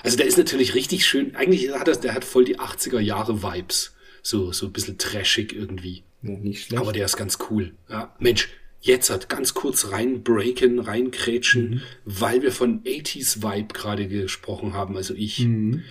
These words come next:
Speaker 1: Ich hab noch das nineteen eighty X gespielt
Speaker 2: Ah.
Speaker 1: auf der Switch. Da hab ich dir ja davon erzählt,
Speaker 2: Ja.
Speaker 1: dass du es unbedingt spielen sollst. Das ist auch, also das mag ich voll. Ich hab das seinerzeit auf Steam gespielt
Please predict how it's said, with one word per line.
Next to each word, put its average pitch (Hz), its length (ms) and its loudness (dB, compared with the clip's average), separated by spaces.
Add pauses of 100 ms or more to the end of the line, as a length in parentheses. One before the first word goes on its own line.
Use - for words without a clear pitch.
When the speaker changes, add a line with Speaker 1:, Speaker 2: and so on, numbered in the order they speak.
(320)
Speaker 1:
Ich - 220 0
hab 113 180 -2
noch 127 160 2
das 110 260 -2
nineteen 127 440 0
eighty 117 360 -2
X - 320 -2
gespielt 98 480 -4
Speaker 2:
Ah. 110 460 0
Speaker 1:
auf 107 100 -4
der - 100 4
Switch. - 540 2 (220)
Da 104 140 0
hab 120 100 -2
ich 120 80 -2
dir 123 120 6
ja 117 100 4
davon 113 260 0
erzählt, - 320 2
Speaker 2:
Ja. - 60 6
Speaker 1:
dass - 120 -2
du 120 80 0
es 107 80 -2
unbedingt 120 480 -2
spielen 131 360 -2
sollst. 92 480 -4 (500)
Das 113 240 0
ist 110 100 2
auch, 110 400 -6
also 98 180 -4
das 123 220 4
mag 117 300 -2
ich 120 160 -2
voll. 110 240 -2
Ich 95 120 -6
hab - 80 -10
das 117 200 -2
seinerzeit 123 500 0
auf 107 100 -6
Steam 151 360 -2
gespielt 185 500 0